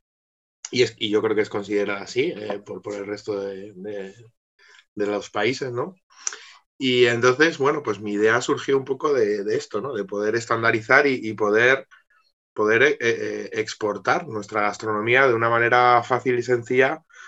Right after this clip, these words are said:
de, debido también un poco a, a lo que he visto yo. Yo, yo por mi, por mi profesión he tenido que viajar por todo el mundo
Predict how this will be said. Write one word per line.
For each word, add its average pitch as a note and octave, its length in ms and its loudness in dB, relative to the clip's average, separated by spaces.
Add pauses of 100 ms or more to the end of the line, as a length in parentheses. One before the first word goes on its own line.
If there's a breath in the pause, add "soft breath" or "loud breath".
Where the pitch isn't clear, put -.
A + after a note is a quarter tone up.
(360 loud breath)
de, G#2 480 0
debido A#2 420 4
también A#2+ 280 2
un B2+ 100 -4
poco C3 280 2
a, G2+ 320 2
a - 180 -4
lo G#2 120 -4
que A2+ 100 0
he - 20 4
visto A2+ 280 0
yo. C3 160 8
Yo, A#2 200 2 (260)
yo A2+ 200 -4
por A#2+ 180 0
mi, A#2 360 -2
por G#2+ 280 -4
mi F#2+ 640 -8 (140)
profesión B2+ 600 -2
he A2+ 80 -4
tenido A#2 220 -4
que A2 100 2
viajar A#2 320 0
por A2 160 -4
todo A2+ 140 -2
el G#2+ 60 -2
mundo C#3+ 400 -4